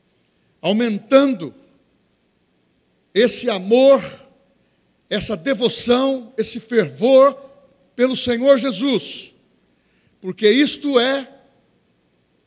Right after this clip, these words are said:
a importância máxima da nossa vida. Nós vivemos por Ele, para Ele. Nós tivemos um chamado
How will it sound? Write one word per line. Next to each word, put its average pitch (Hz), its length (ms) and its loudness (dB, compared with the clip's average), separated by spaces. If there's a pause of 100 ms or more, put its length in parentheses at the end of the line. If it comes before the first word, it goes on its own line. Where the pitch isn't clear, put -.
(840)
a 226 180 -8
importância 285 800 0
máxima 254 680 -4
da 240 100 -6
nossa 240 320 -4
vida. 190 340 -4 (1700)
Nós 202 280 -6
vivemos 262 540 -4
por 277 220 -4
Ele, 269 320 4
para 269 400 0
Ele. 214 420 6 (1300)
Nós 233 500 -4
tivemos 262 540 -6
um 262 140 -10
chamado 262 920 -6